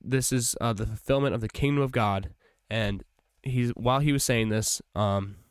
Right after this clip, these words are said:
he said, "This is my body, this is my blood given unto you." It's a new covenant. And that's what they were, that's what J-,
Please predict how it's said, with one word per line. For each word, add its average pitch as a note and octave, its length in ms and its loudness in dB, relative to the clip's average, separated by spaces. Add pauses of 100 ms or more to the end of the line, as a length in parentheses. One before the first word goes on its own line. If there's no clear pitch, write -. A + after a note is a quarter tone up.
he B2 120 2
said, A2 220 0
"This A2 140 -2
is - 40 -2
my G#2+ 160 0
body, A#2+ 480 2 (400)
this A2 120 -2
is G#2+ 80 -4
my G#2 160 0
blood A#2 360 2
given A#2+ 220 0
unto A#2 220 -2
you." A2 240 0
It's - 140 -6
a - 40 0
new A#2+ 160 2
covenant. A#2 640 -2 (800)
And A#2+ 260 2
that's C3+ 160 0
what C3+ 140 2
they C3 160 4
were, B2 340 2 (160)
that's C#3 260 0
what C3 240 0
J-, A#2 180 -6